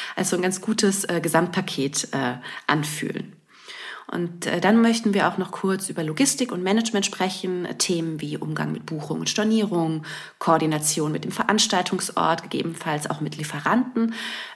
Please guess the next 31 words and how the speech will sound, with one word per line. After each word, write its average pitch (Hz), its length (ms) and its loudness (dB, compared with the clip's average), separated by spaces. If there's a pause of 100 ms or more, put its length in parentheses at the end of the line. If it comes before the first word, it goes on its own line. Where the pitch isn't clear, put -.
ähm, 170 340 2 (140)
und 170 180 0
Notfallpläne 156 800 2
beziehungsweise 147 640 -2
Sicherheit. - 840 -4 (880)
Das 190 120 2
sind 240 120 6
die 226 80 2
wichtigsten 240 420 2
Rahmenbedingungen, 240 840 4
die 202 320 -2
deinem 185 420 2
Retreat 185 440 0
Struktur - 540 -2
geben. 143 260 -4
Und 165 160 -4
wie 185 60 4
Lea 196 260 6
schon 196 200 0
sagte, 185 360 6
diese 170 220 -2
Organisation 180 800 0
ist - 140 -6
die 180 80 -4
halbe 165 300 2
Miete. 151 400 -2
Es - 160 -2
schafft - 280 0
einfach 175 300 2
den 165 140 -4
Rahmen, 196 480 6